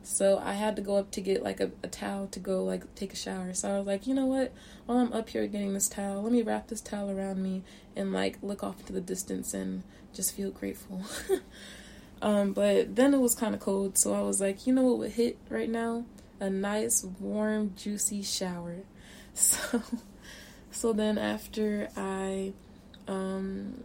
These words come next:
stood on the roof, I went to go take a nice warm shower. Felt all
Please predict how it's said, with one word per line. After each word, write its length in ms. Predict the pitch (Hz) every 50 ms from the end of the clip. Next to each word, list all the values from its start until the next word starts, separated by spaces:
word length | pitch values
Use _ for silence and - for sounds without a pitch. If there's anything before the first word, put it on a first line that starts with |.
| -
stood 400 | - - - - - 214 208 196
on 160 | 196 190 190
the 80 | 190 196
roof, 420 | 190 202 240 262 269 262 262 254
I 280 | - - 196 196 196 202
went 240 | 202 196 196 196 196
to 80 | -
go 80 | 196 196
take 240 | 190 - - 196 -
a 60 | 190
nice 340 | 190 196 202 196 196 - -
warm 200 | 196 190 185 190
shower. 640 | 190 - - 220 220 220 220 220 220 220 214 214 214 - - - - - -
Felt 360 | - - - 196 196 - - - - - - - -
all 420 | - 220 214 214 220 220 220 -